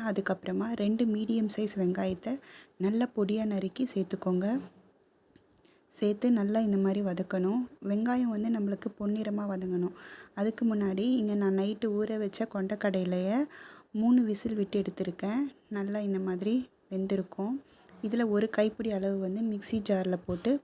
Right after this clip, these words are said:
கொஞ்சமா தண்ணி விட்டு இதை வந்து ஒரு ஃபைன் பேஸ்ட்டா வந்து அரைச்சுக்க போறோம். இதோ பாருங்க, வெங்காயம் நல்லா ப்ரௌன் ஆயிருச்சு. இந்த ஸ்டேஜ்ல வந்து நான் ஒரு டேபிள் ஸ்பூன் இஞ்சி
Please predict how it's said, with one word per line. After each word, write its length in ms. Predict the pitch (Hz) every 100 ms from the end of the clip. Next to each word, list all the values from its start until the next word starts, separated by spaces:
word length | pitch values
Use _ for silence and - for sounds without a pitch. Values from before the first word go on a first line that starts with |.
| -
கொஞ்சமா 460 | 220 220 226 208 214 214
தண்ணி 240 | 190 196 190
விட்டு 240 | 175 - 294 - - - -
இதை 120 | 226 214 196
வந்து 180 | 202 254 214
ஒரு 120 | 208 -
ஃபைன் 300 | 208 226 233
பேஸ்ட்டா 320 | 196 185 - 208
வந்து 140 | 202 202
அரைச்சுக்க 340 | 180 185 - 180
போறோம். 240 | 180 190 220
இதோ 100 | 190 185
பாருங்க, 300 | 180 175 190 262 - - - _ 202
வெங்காயம் 420 | 202 226 233 226
நல்லா 180 | 190 208 190
ப்ரௌன் 300 | 185 190 214 202
ஆயிருச்சு. 360 | 180 175 - 254 226
இந்த 120 | 226 220
ஸ்டேஜ்ல 400 | 220 208 220 214
வந்து 160 | 196 226
நான் 120 | 196
ஒரு 120 | 196 208 214
டேபிள் 280 | 208 214 202
ஸ்பூன் 260 | - 240 277 - - _ - 226
இஞ்சி 200 | 233